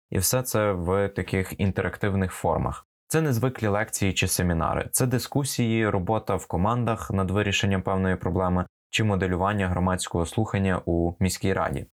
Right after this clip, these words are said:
Курс охоплює теми гендерної рівності, виборчих систем, інклюзії та доступності людей з інвалідністю, громадянських прав, належного врядування, верховенства права, медіаграмотності, використання цифрових технологій,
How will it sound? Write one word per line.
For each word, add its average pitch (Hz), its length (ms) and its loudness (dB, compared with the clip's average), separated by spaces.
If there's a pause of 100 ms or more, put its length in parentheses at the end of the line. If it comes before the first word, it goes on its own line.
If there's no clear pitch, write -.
(220)
Курс 165 240 0
охоплює 117 540 0
теми 107 500 2
гендерної 90 560 2
рівності, 107 580 0
виборчих 101 500 0
систем, 101 540 -2 (200)
інклюзії 98 680 0
та 95 160 -2
доступності 92 680 -2
людей 90 300 2
з 85 60 -2
інвалідністю, 101 760 0 (240)
громадянських 95 720 0
прав, 92 360 -2 (280)
належного 101 540 0
врядування, 90 720 0 (220)
верховенства 107 680 0
права, 95 520 0
медіаграмотності, 95 1080 0 (220)
використання 107 640 0
цифрових 98 500 -2
технологій, 98 720 0